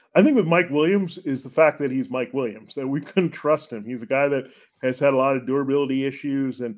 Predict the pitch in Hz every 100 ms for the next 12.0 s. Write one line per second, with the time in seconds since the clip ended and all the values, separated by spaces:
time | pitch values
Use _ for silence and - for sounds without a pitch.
0 | _ _ 143 170 - 214 202 165 160 151
1 | 139 - 127 - 131 - 135 127 156 117
2 | 110 123 127 127 135 - 131 131 127 131
3 | 135 110 95 - - 120 104 _ _ _
4 | 127 127 147 185 185 170 170 147 - 151
5 | 147 - 135 - 139 135 135 123 110 131
6 | 135 127 123 123 127 127 123 - _ _
7 | _ _ - 131 156 180 175 175 160 147
8 | - - 147 131 - 160 143 127 - -
9 | - 160 143 139 131 151 143 135 120 123
10 | 123 110 120 120 208 127 117 120 117 123
11 | 110 110 120 110 107 110 107 101 - 104